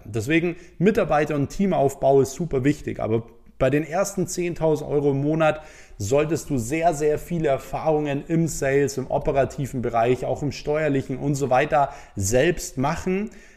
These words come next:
Ganz wichtig, damit du dann diese Aufgaben dementsprechend auch erfolgreich abgeben kannst, okay?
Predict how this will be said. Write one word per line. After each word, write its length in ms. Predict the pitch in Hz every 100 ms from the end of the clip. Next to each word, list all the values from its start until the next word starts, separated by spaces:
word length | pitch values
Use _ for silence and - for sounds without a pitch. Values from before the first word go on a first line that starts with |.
| -
Ganz 360 | 131 175 - 147
wichtig, 440 | 175 - 180 165
damit 380 | 123 123 190 196
du 80 | 147
dann 400 | - 131 175 135
diese 400 | 160 165 139 -
Aufgaben 760 | 147 - - 131 131 139 139
dementsprechend 720 | 127 135 131 - 120 113 123 -
auch 340 | 113 110 - - -
erfolgreich 720 | 107 - 107 110 104 104 104 - -
abgeben 520 | 123 127 - 120 107
kannst, 360 | 98 82 - -
okay? 380 | 95 127 151